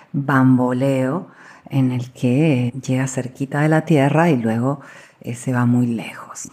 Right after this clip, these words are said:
Y también hoy la luna va a entrar en Leo. Cuando tenemos el apogeo, la luna está más lenta. Obviamente un cuerpo, eh, celeste que se ve lejano,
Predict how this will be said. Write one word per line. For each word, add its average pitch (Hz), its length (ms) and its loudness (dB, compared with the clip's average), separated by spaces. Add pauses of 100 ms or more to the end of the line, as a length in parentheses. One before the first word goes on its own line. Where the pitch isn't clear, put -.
(340)
Y 208 100 0
también 247 320 6
hoy 180 220 4
la 151 140 4
luna 139 260 4
va 147 60 2
a 123 40 2
entrar 117 260 -4
en 131 180 4
Leo. - 340 -6 (640)
Cuando 269 280 6
tenemos 190 300 2
el 156 80 2
apogeo, 165 480 2
la 151 100 0
luna 139 200 2
está 143 200 -2
más 127 220 -2
lenta. 107 420 -6
Obviamente 127 420 0
un 131 100 2
cuerpo, 131 460 -4 (400)
eh, 127 280 -2
celeste 131 440 -2
que 120 80 -4
se - 140 -4
ve 123 100 2
lejano, 147 540 2